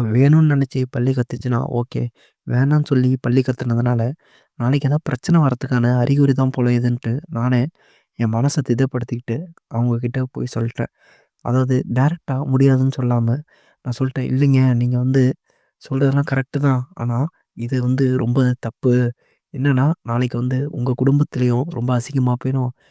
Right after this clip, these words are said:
எங்க குடும்பத்திலயும் அசிங்கமா போயிரும். அதே மாதிரி இது வந்து பத்து தலைமுறைக்கு தவறான பேர் மாதிரி ஆயிரும். அதனால இதெல்லாம் வேணாம். நம்ம எப்போதும் போல ஒரு நல்ல ஃப்ரெண்ட்ஷிப்பாவே இருப்போம்" அப்படின்ற மாதிரி சொல்லி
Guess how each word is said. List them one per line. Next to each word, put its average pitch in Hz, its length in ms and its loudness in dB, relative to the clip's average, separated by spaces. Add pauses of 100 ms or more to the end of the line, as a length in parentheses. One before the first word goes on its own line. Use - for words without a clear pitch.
(180)
எங்க 127 200 -4
குடும்பத்திலயும் 135 560 -2
அசிங்கமா 131 340 -4
போயிரும். 131 420 -4
அதே 127 220 -2
மாதிரி 123 360 2
இது 127 140 -6
வந்து 123 220 -2 (140)
பத்து - 280 -10
தலைமுறைக்கு 127 600 -2 (540)
தவறான 135 420 2
பேர் 135 220 -2
மாதிரி 120 240 2
ஆயிரும். 117 400 0 (480)
அதனால 123 320 0 (200)
இதெல்லாம் 131 340 0
வேணாம். 123 400 4 (400)
நம்ம 131 200 0
எப்போதும் 151 460 0
போல 117 160 -4 (460)
ஒரு 120 160 2 (140)
நல்ல 131 300 2 (140)
ஃப்ரெண்ட்ஷிப்பாவே 131 680 -2
இருப்போம்" 120 400 -2
அப்படின்ற 117 360 -4
மாதிரி 123 240 -2
சொல்லி 117 340 0